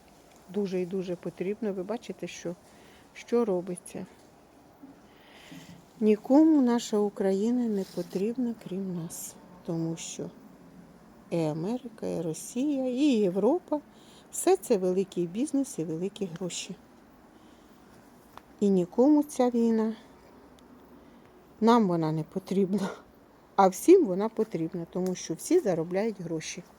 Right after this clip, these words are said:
А гинуть наші хлопці, гинуть наші люди, гинуть наші діти. Це дуже-дуже прикро.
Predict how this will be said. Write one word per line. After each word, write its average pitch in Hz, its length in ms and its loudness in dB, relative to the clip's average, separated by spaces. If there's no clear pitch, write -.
А 247 80 2
гинуть 247 440 2
наші 170 380 -6
хлопці, 269 460 0
гинуть 196 320 2
наші 180 340 -4
люди, 233 320 -4
гинуть 180 280 -6
наші 170 300 -8
діти. 175 380 -12
Це 180 140 -10
дуже-дуже 190 600 -10
прикро. 170 440 -12